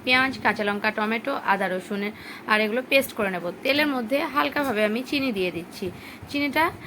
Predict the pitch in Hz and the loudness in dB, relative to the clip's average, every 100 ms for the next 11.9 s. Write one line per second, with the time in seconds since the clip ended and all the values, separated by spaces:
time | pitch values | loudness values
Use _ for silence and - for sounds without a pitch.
0 | - - 285 330 285 240 233 214 202 226 | -10 -6 -4 -4 -2 0 0 0 0 0
1 | 254 277 262 220 220 208 - 220 214 220 | -2 -2 -2 -2 -2 -2 0 0 2 0
2 | 349 - - - - 220 208 - 285 - | -2 -2 -12 -6 4 6 6 4 0 0
3 | 302 294 302 349 - 277 302 - 240 262 | 0 2 0 -2 -2 -2 -2 0 2 4
4 | 294 - - 208 240 240 220 - 285 349 | 2 -2 0 4 4 4 2 -4 -4 -2
5 | - 277 - - 220 202 190 - 320 - | 0 0 0 -2 0 0 -4 -6 -8 -8
6 | - - - 220 208 208 202 202 190 175 | -14 -10 2 4 4 4 4 2 2 2
7 | 170 - - - - 214 208 202 240 277 | 0 -4 -10 -10 2 4 4 0 -2 -2
8 | 269 277 262 262 220 254 254 214 - 233 | 0 0 2 2 2 2 2 2 -2 -2
9 | 302 - - - - 233 240 277 226 208 | -2 -4 -16 -6 2 2 2 0 2 0
10 | 208 196 254 233 - - - 226 226 214 | -2 -2 -2 -4 -6 -14 -6 -2 2 2
11 | 196 254 330 285 220 180 - 180 | 2 0 2 6 6 6 0 -2